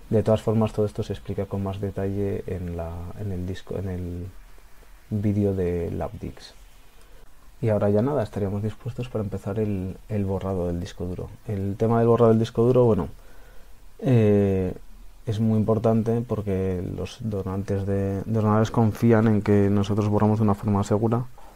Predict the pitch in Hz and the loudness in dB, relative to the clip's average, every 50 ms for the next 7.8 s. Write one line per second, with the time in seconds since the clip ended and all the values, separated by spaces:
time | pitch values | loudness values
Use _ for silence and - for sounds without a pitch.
0 | - - - - 101 95 95 101 101 - - 104 98 107 110 120 117 117 117 - | -20 -8 -2 0 0 2 2 0 -2 2 0 2 2 4 4 4 4 2 0 -2
1 | - - - - - - - - - - - - - - 107 107 101 95 - 95 | -4 -12 -16 -16 -16 -16 -16 -16 -16 -14 -16 -14 0 2 4 4 4 4 2 2
2 | - - 98 95 110 101 - - 107 104 104 104 104 104 107 101 92 92 92 - | 2 2 0 2 0 -2 2 4 6 8 8 8 8 6 6 4 2 0 0 0
3 | 98 98 98 98 101 101 - - - 104 101 98 104 98 101 101 - - 107 101 | 0 2 2 2 0 -2 -4 -4 -2 -2 0 0 0 0 0 0 0 -2 -2 0
4 | 104 104 101 104 104 101 101 - - - - - - 104 107 104 104 104 104 98 | 2 2 2 2 0 -2 -4 -6 -10 -14 -12 -10 -6 -6 -4 -4 -4 0 0 2
5 | 98 98 95 - - 101 95 95 98 101 104 104 107 104 113 110 107 - 107 104 | 2 0 0 -2 -2 0 2 2 4 4 4 4 2 2 2 0 0 0 -2 0
6 | 104 101 101 98 - 104 98 98 98 98 98 98 101 101 - 117 110 107 104 104 | 0 0 -2 -2 -2 -4 -4 -4 -4 -4 -6 -8 -8 -10 -8 -6 -4 -2 -2 -4
7 | 101 - - 104 101 101 101 101 98 98 98 98 95 98 98 98 | -4 -4 -6 -6 -6 -4 -4 -4 -4 -4 -4 -6 -6 -6 -8 -10